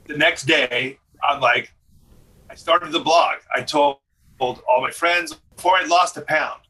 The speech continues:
before I'd had any success whatsoever, I wanted to box myself in.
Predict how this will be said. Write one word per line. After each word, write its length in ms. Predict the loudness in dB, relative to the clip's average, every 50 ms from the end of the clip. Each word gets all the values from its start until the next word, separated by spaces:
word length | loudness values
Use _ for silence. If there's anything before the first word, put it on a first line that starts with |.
| _
before 240 | -20 -8 0 2 2 2
I'd 100 | 4 2
had 360 | 2 2 2 0 -2 -4 -10 _ _ _ -20 _ _ _ _ -20
any 460 | -12 -6 -4 -2 -2 -2 -4 -8 -14 -16
success 580 | -8 -6 -6 -6 -2 0 2 2 2 0 -4 -6 -6
whatsoever, 880 | -4 0 2 2 2 2 0 0 2 2 2 0 -2 -4 -6 -6 -10 _ _ _ _ _ -20 -20 -20 _ _ _ -20 -20 -20 _ _ -4
I 80 | 0
wanted 300 | 2 4 4 4 4 2
to 100 | 0 -4
box 400 | 0 2 2 2 2 2 -2 -2
myself 460 | -2 -2 -2 -2 0 0 0 0 0 -2
in. 140 | -6 -6